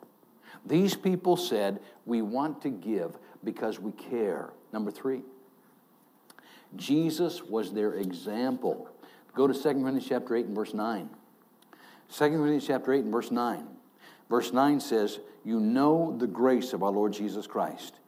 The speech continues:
Now let's stop right there. You know the grace of our Lord Jesus Christ. Um, if you don't know the grace of our Lord Jesus Christ,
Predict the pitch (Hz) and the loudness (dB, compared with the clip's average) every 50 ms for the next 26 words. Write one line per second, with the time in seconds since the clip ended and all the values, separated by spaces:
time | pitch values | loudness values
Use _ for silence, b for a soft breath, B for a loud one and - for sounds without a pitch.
0 | _ - - 135 151 147 - - 139 127 - 113 104 - - - - - B B | _ -6 -2 -2 -2 -2 0 0 0 0 0 -2 -4 -4 -6 -8 -8 -12 B B
1 | B B B B B 120 127 131 123 127 131 135 147 165 165 156 156 131 98 127 | B B B B B 0 0 2 2 2 2 4 4 4 4 2 0 0 2 2
2 | 127 127 123 - 95 98 98 92 98 95 90 - 98 95 90 - 90 - - - | 2 2 2 -2 -4 -4 -2 -2 -2 -2 -4 -4 -8 -10 -10 -12 -14 -10 -6 -6
3 | 82 76 - - - - - _ _ _ _ _ B B B B B B B B | -6 -6 -8 -14 -18 -20 -20 _ _ _ _ _ B B B B B B B B
4 | - 110 107 95 90 87 - - - - - - _ _ _ _ - _ - _ | 4 6 6 6 4 2 -4 -10 -16 -20 -20 -20 _ _ _ _ -20 _ -20 _
5 | _ _ _ _ - 143 139 127 - - 175 226 226 196 208 208 214 208 - 123 | _ _ _ _ 2 2 2 2 2 0 -2 -2 0 2 0 0 0 -2 -4 -2
6 | 123 131 151 185 190 175 151 120 135 139 165 180 175 - 180 175 175 170 175 180 | 0 0 0 0 0 -2 -2 0 0 0 -2 -2 -4 -4 -2 -2 -2 -2 -2 -4
7 | 170 - 185 180 170 - 170 - - - 170 185 196 196 180 - - | -4 -4 -6 -6 -6 -8 -12 -10 -6 -6 -6 -6 -6 -8 -12 -14 -18